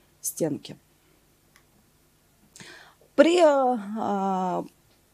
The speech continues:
а, при исследовании мы, конечно же, оцениваем вторично измененные лимфатические узлы. При магниторезонансной томографии мы можем визуализировать, а, как отдельно расположенные лимфатические узлы, так и лимфатические узлы, которые формируют, э, большой конгломерат,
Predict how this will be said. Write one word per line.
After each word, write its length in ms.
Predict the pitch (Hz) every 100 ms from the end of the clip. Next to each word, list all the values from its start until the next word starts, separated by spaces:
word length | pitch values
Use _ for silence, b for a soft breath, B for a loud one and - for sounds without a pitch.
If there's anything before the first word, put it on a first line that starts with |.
| _ _ - - -
а, 380 | 208 208 196 190
при 220 | 262 269
исследовании 580 | - 277 233 220 214 214
мы, 160 | 214
конечно 360 | 208 220 220 196
же, 140 | 185
оцениваем 480 | 196 - 202 190 180
вторично 480 | 175 214 208 - 202
измененные 500 | 220 262 214 190 220
лимфатические 760 | 285 294 311 320 - - 330
узлы. 240 | 330 330 330 B B
При 80 | -
магниторезонансной 880 | 320 294 320 262 277 262 262 226 -
томографии 440 | 220 208 220 220
мы 120 | 202 202
можем 300 | 196 185 180
визуализировать, 1000 | 190 190 220 240 214 214 196 185 180 - B B B
а, 460 | - 196 190 180 180 -
как 220 | 240 214
отдельно 400 | 208 202 190 202
расположенные 680 | 262 - 302 320 302 311 320
лимфатические 800 | 311 311 320 330 302 - 311 311
узлы, 400 | 311 294 320 320 _ b b b b
так 260 | - 381 381
и 40 |
лимфатические 680 | 294 269 262 320 302 - 269
узлы, 160 | 262 330
которые 420 | 247 247 247 233
формируют, 580 | 226 220 226 254 247 240
э, 120 | 185
большой 360 | 196 190 226
конгломерат, 680 | 214 196 196 190 202 226 269